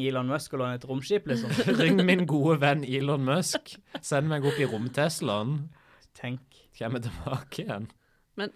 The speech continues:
Speaker 3: kan du tro at Jack ikke hadde fått noe jobb når han kuttet over den bønnestengelen med to hogg?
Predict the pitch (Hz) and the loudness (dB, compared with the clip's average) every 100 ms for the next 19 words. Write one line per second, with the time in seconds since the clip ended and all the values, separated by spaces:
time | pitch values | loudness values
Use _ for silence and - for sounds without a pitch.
0 | - - 214 240 233 202 208 185 165 196 | -8 -4 -2 -4 -4 0 0 0 -4 -6
1 | - 185 - 190 175 180 175 165 175 240 | -6 -10 -4 -4 -4 -6 -8 -6 -4 -4
2 | 190 _ _ _ 190 190 196 214 - 208 | -8 _ _ _ -4 -4 -4 -8 -4 2
3 | 185 190 185 170 165 156 190 - 226 190 | 2 2 -4 -4 -6 -6 -8 -6 -4 -4
4 | 160 165 160 208 196 196 240 196 | -4 -6 -6 -6 -4 -4 -4 -6